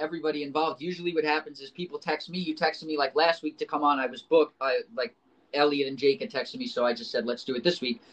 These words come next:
Aaron is slated next week. So, uh, to anyone listening, whoever wants to be on, just shoot me a text and, and we'll set something up. Uh, Al, uh, I will let you go. Let's get ready for the game. Hopefully it's a good one. And, uh,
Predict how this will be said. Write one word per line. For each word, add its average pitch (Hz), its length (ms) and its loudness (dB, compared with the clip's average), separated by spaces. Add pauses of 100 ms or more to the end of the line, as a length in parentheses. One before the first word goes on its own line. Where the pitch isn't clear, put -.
(280)
Aaron 175 280 10
is 156 140 -8
slated 170 320 0
next 185 240 -2
week. 131 180 -2
So, 131 300 2 (480)
uh, 135 200 8
to - 160 6
anyone 160 500 8
listening, 165 300 -2
whoever 147 240 2
wants 156 200 -4
to 143 60 -14
be 170 120 2
on, 165 140 0
just - 120 -12
shoot 160 140 -4
me 156 140 -2
a 151 40 2
text 165 340 2
and, 135 200 -4
and 127 160 -4
we'll 135 140 -2
set - 220 -6
something 156 280 -6
up. 156 220 2 (440)
Uh, 135 320 8
Al, 175 380 6
uh, 151 300 2
I 160 100 2
will 175 240 -4
let 240 180 0
you 240 120 -6
go. 202 420 0
Let's - 140 -10
get 214 140 -2
ready 208 200 -2
for 208 100 -6
the 190 80 -6
game. 170 320 0
Hopefully 180 340 -4
it's 175 160 -6
a 160 40 -10
good 151 180 -2
one. 170 280 0 (460)
And, 151 360 2
uh, 156 420 8